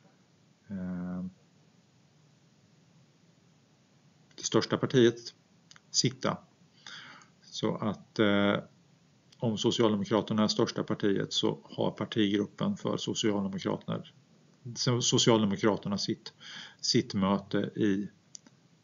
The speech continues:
eh, andra kammar-, eh, andra kammaren.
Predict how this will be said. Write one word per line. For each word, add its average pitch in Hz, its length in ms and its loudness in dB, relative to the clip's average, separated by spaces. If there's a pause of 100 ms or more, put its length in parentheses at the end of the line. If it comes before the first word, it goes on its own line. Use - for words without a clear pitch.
(260)
eh, 95 260 -4
andra 95 260 -2
kammar-, 98 460 -4 (480)
eh, 101 680 -6 (180)
andra 101 280 0
kammaren. 104 460 -4